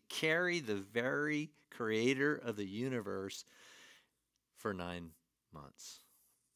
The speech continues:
So what do we do that? We just have a tendency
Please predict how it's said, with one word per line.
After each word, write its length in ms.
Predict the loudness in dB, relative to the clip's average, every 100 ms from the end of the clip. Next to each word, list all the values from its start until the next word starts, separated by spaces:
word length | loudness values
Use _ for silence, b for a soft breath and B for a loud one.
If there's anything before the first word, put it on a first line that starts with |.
| _ _ _ _ _ _ _ _ _ _ _ _ _ _
So 180 | -2 2
what 80 | 2
do 80 |
we 140 | 2 0
do 160 | -2
that? 240 | -4 -6 -10 _ _ _ _ _ b b b b b -2
We 220 | 2 2
just 460 | 4 4 4 2
have 540 | -8 0 4 6 4 0
a 140 | -2 -2
tendency 840 | 0 -2 -2 -4 -4 -2 -2 -2